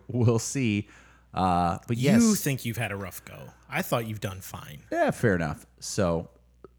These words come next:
Speaker 1: like most of our episodes, we'll give you a quick summary of the book. We'll tell you a little bit about the author, and then we're just gonna get into the meat of it. Uh, we may have some questions that kinda came up throughout the course of reading the book that we'll field to each other. Otherwise, we'll just kinda shoot the shit, talk about how we feel, talk about, you know,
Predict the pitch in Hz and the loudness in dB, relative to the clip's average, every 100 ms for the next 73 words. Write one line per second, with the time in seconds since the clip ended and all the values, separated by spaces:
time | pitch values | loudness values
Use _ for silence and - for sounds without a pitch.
0 | _ _ _ - - 196 160 131 107 - | _ _ _ -14 2 4 4 4 2 2
1 | 95 90 87 98 - 107 117 113 120 104 | 0 2 2 -2 -2 -2 -2 -2 0 -2
2 | - 120 - 120 113 104 92 107 - 104 | -2 -4 0 0 2 2 2 0 0 -2
3 | 113 110 101 113 123 110 107 104 98 98 | 2 2 4 6 6 6 4 4 4 4
4 | 95 98 107 98 95 107 113 98 - 104 | 4 4 4 2 2 0 -2 -4 -6 -4
5 | 90 92 87 - 87 87 95 87 87 90 | -4 -4 -6 -6 -8 -4 -4 -2 -2 -2
6 | 110 95 95 120 156 160 156 143 143 113 | -2 0 2 2 2 2 0 0 -2 0
7 | 139 127 - 131 123 107 120 - 117 110 | 2 2 2 0 0 0 -2 0 -2 0
8 | 117 107 101 - 104 101 98 - 107 101 | 0 2 0 0 0 2 0 -2 0 0
9 | 98 101 98 98 85 110 - 107 82 98 | -2 -2 -2 -2 0 0 2 -2 0 -4
10 | - 104 98 104 98 107 104 101 107 107 | 0 0 0 -2 -2 0 0 2 2 4
11 | 101 104 95 110 110 - 92 87 104 - | 2 2 -4 -4 -4 -4 -4 -4 -6 -6
12 | - 110 110 - 90 - 95 95 101 98 | -6 -2 -2 -2 -4 -2 0 0 0 -2
13 | 87 - 104 101 95 - 95 82 85 87 | -4 -6 -2 -2 -2 -4 -6 -4 -2 -2
14 | - 90 82 | -4 -6 -6